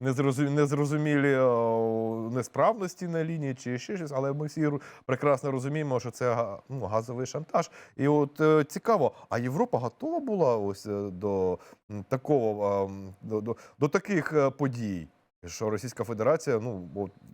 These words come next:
м, фактично застосує, фактично застосує газовий кран, от як терористичний такий собі засіб. Ось не хочете так, що там візи вирішили, візи там якісь нам туди-сюди, а ось на,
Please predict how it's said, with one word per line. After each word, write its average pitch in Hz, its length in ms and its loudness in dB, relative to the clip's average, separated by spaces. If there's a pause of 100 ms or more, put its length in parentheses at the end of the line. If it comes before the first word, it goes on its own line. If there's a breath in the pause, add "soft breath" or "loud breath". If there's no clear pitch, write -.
(680)
м, 110 80 -10
фактично 175 460 -2
застосує, 143 640 2 (260 loud breath)
фактично 165 460 -2
застосує 175 560 0
газовий 151 380 2
кран, 220 320 2
от 294 160 -4
як 165 220 -6
терористичний 143 800 -6
такий 139 300 -10
собі 110 240 -10
засіб. 104 400 -8 (500 soft breath)
Ось - 160 -16
не 95 80 -6
хочете 147 380 -2
так, 175 280 0
що - 80 -12
там 95 180 -8
візи 269 380 4 (160 soft breath)
вирішили, 165 580 2
візи 294 320 2
там 214 240 2
якісь 185 440 -4
нам 143 220 2 (280 soft breath)
туди-сюди, 135 560 0 (180 soft breath)
а 226 220 2
ось 165 260 0
на, 117 180 -2